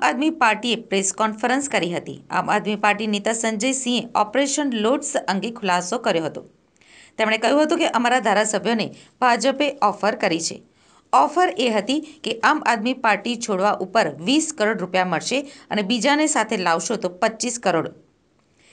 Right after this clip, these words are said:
સંજય સિંહે કહ્યું હતું કે અમારા ધારાસભ્ય સંજીવ ઝા, સોમનાથ ભારતી, કુલદીપ કુમાર અને અન્ય એક ધારાસભ્યને ભાજપ છોડવાના બદલામાં વીસ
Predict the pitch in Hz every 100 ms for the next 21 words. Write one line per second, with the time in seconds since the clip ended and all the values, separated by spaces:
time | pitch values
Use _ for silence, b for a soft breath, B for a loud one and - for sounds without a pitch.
0 | b - 339 311 359 311 349 339 247 233
1 | 233 277 - 208 202 202 202 220 226 208
2 | 202 - 240 233 254 294 214 175 208 B
3 | B B - 285 262 269 302 330 277 208
4 | 160 - 240 - - 208 - 190 - 208
5 | 214 269 247 B B 220 226 285 285 -
6 | 240 - 202 190 196 196 226 208 - 220
7 | 214 208 247 285 277 226 185 190 196 208
8 | 175 165 165 233 294 B B 180 277 320